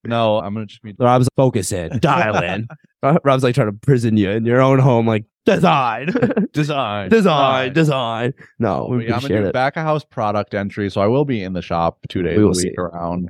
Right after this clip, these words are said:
Speaker 1: But, uh,
Speaker 2: Yeah, you gotta, we gotta align our schedules. I wanna align our schedules. It'd be so nice.
Speaker 1: Yeah.
Speaker 2: I'm doing back house.
Speaker 1: Coming in, like, before
Speaker 2: I know.
Speaker 1: hours, right?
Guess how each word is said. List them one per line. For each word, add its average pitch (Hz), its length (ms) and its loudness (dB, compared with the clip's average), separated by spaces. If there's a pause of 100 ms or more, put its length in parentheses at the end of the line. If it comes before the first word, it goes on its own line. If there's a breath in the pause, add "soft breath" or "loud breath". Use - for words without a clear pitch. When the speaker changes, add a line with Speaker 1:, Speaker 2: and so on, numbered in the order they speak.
Speaker 1:
But, 90 200 -4
uh, - 80 -8
Speaker 2:
Yeah, 127 80 4
you 139 80 2
gotta, 156 120 4
we 139 100 4
gotta 160 160 6
align 131 260 2
our 120 140 4
schedules. 101 340 0
I 110 60 4
wanna 139 140 6
align 113 180 2
our 101 120 -2
schedules. 92 360 -10
It'd 107 80 -12
be 117 60 -2
so 117 200 2
nice. 104 220 0
Speaker 1:
Yeah. 165 300 4
Speaker 2:
I'm 127 120 2
doing 127 240 4
back 104 200 0
house. 104 240 2
Speaker 1:
Coming 214 220 2
in, 139 160 0
like, 107 220 -4
before 107 540 -6 (140)
Speaker 2:
I 123 200 4
know. 113 240 0
Speaker 1:
hours, 95 180 -14
right? 104 300 -6